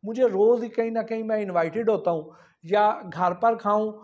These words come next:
तो घर पर तो मेरा परहेजी खाना बना होता है कि वो, अ, ग्रिल्ड चिकन या ग्रिल्ड मीट, बीफ वगैरह या, अ, उसमें मुख्तलिफ किस्म के सैलड्स वो मेरे बन जाते हैं। Otherwise अगर मैं बाहर हूँ तो बाहर मेरी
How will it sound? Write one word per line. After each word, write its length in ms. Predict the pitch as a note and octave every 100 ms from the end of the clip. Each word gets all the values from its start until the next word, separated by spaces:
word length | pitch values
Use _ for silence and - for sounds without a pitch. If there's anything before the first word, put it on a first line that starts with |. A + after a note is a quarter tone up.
| - _ -
तो 360 | G#3 G3+ G3+ F#3+
घर 240 | F#3 F3+
पर 180 | F#3+ G#3+
तो 140 | G#3+ G#3+
मेरा 260 | G#3 G3+
परहेजी 340 | G3 F#3+ D#3 F#3+
खाना 300 | - F#3+ G3
बना 220 | F3 F#3
होता 220 | G3+ F#3+ F#3
है 80 | F#3
कि 140 | F#3+
वो, 200 | F#3+ F#3+ G3 - _ _ _ _ -
अ, 60 | F3+ F3 E3+ E3+ E3
ग्रिल्ड 380 | F#3+ A3+ G3+ - - _ -
चिकन 420 | G3+ G#3+ G3+ G3+
या 180 | G3+ F#3+
ग्रिल्ड 580 | F#3+ G3 E3+ G3+ G3+ F3+
मीट, 420 | F#3+ G3 G3 E3+
बीफ 320 | F3+ G3 G3
वगैरह 420 | F#3+ F3+ F3+ F#3 F3+ - _ -
या, 180 | F#3 F#3 F3+ - -
अ, 80 | F#3+
उसमें 360 | G#3+ G3+ G#3 G3
मुख्तलिफ 400 | G3 - G3 -
किस्म 300 | G3 G3 F#3+
के 120 | G3
सैलड्स 520 | F#3+ F#3 F3 D3+ - - _ _
वो 100 | G#3+
मेरे 200 | A3+ G3+
बन 220 | F3 D3 C#3+
जाते 300 | C3+ - C#3
हैं। 120 | -
Otherwise 540 | G3 G#3+ A#3 A3 G3+ G3
अगर 180 | G3
मैं 180 | G3+ G3+
बाहर 240 | G3 A3 A#3+
हूँ 320 | F3+ - - _ _
तो 80 | A3
बाहर 260 | G3 A3 A#3
मेरी 220 | A3+ A3+